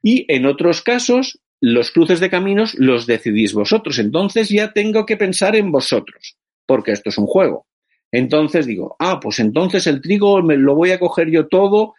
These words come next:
porque yo lo he pensado así". Pero no va a depender solo de mí. Por eso la decisión la tengo que sopesar. A lo mejor Adrián, pues, está pensando también en coger trigo, o a lo mejor Pablo va a coger el, el molino antes que yo,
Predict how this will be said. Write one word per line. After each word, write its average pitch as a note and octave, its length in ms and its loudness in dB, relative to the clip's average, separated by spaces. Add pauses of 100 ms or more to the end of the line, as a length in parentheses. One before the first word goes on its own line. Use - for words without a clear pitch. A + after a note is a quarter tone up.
(200)
porque C3 260 0
yo E3+ 100 2
lo F3+ 80 4
he E3+ 40 -12
pensado C#3+ 340 0
así". - 300 -8 (360)
Pero G#3+ 480 0 (240)
no G3 200 2
va F#3 60 2
a D#3 40 2
depender A2+ 380 -2
solo A2 240 0
de A2+ 80 2
mí. G3 260 0
Por G3+ 220 2
eso A#3+ 420 -2 (240)
la B2 140 0
decisión D3+ 640 0 (140)
la B2 160 -2
tengo D3 220 0
que B2+ 100 -2
sopesar. A#2 500 -2 (220)
A G#2+ 100 -4
lo G#2+ 80 0
mejor B2 320 0
Adrián, D#3+ 540 0 (280)
pues, A2+ 220 -2
está A#2 240 -4
pensando A#2+ 400 -2
también A#2 280 -2
en A#2 40 -4
coger C#3 320 -2
trigo, G#3+ 440 0 (320)
o G#2 120 0
a A2 40 2
lo A2 100 2
mejor B2+ 480 0
Pablo E3 540 0 (220)
va C3+ 180 0
a C#3 80 -4
coger C#3+ 300 0
el, C#3 340 0
el C3 180 2
molino C#3+ 440 2
antes C#3+ 300 -2
que D#3 160 2
yo, G3 220 2